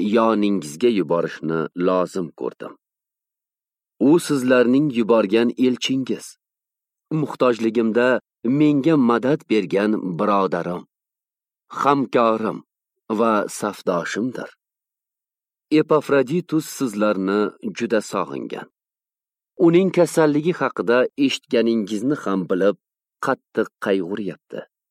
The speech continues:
Haqiqatdan ham u o'lar holatda kasal edi. Ammo Xudo unga rahm shafqat ko'rsatdi.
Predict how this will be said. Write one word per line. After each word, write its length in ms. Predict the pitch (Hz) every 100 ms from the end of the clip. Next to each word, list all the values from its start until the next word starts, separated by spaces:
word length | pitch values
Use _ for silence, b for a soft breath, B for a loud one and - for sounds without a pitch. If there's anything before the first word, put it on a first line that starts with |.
| _ _ _ _ _ _
Haqiqatdan 840 | - 135 - 113 - 107 - 120 120
ham 260 | 104 123 117 - _ _
u 120 | 139 143 - _
o'lar 360 | 147 139 143 156
holatda 680 | - 120 110 104 - - 101
kasal 460 | - 101 - 107 104
edi. 260 | 80 - - _ _ _ _ _ _ _ -
Ammo 440 | 113 107 101 98
Xudo 360 | 90 - 87 120 156
unga 420 | 135 104 92 104 95 _ _ -
rahm 440 | 98 117 - 113
shafqat 520 | 101 95 90 - 85 -
ko'rsatdi. 640 | 69 - - - _ 53